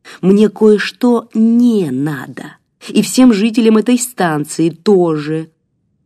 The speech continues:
"Я не понимаю". "Просто я думаю,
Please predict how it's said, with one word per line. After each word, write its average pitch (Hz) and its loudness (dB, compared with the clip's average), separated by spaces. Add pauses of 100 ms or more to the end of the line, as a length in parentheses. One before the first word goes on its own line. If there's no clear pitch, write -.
(260)
"Я 202 0
не 254 2
понимаю". 262 2 (1080)
"Просто 311 2
я 302 6
думаю, 294 4